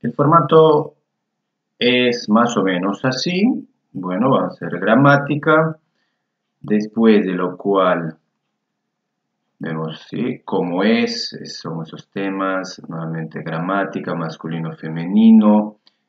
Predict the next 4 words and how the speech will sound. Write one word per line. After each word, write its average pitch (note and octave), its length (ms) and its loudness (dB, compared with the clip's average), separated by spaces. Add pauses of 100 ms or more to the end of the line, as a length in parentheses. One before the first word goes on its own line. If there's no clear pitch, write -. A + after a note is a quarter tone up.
(1000)
Ah, E2+ 360 -6
después F#2 800 -4
hay F#2 240 -4
práctica - 920 -4